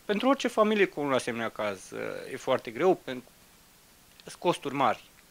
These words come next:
Sunt costuri mari, lumea nu înțelege. Lumea nu știe ce e în interiorul camerei. Vede pe din afară, te condamnă pentru acțiuni poate care s-, lumești.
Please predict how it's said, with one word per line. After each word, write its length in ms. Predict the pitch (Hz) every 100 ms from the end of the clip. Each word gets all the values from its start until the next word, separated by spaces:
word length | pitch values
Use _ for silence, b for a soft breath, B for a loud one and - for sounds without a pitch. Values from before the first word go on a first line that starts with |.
| -
Sunt 120 | - -
costuri 320 | 165 160 147
mari, 300 | 135 151 143 - B
lumea 220 | - 151
nu 80 | 147
înțelege. 520 | 156 135 117 98 98 - B B
Lumea 200 | B 143
nu 80 | 151
știe 200 | 170 175
ce 160 | 160 143
e 60 |
în 180 | 139 139 - - 147
interiorul 500 | 127 139 143 143 131 - -
camerei. 560 | - 131 113 101 92 - - - B B B B B B B -
Vede 240 | 143 170
pe 100 | 175
din 160 | 165 165
afară, 420 | 156 - 160 113
te 120 | -
condamnă 440 | - 143 160 170 160
pentru 460 | 160 147 151 147 - - _
acțiuni 440 | 139 139 185 180 -
poate 280 | 160 165 170
care 260 | - 175
s-, 300 | 175 - - -
lumești. 640 | 180 190 196 117 - -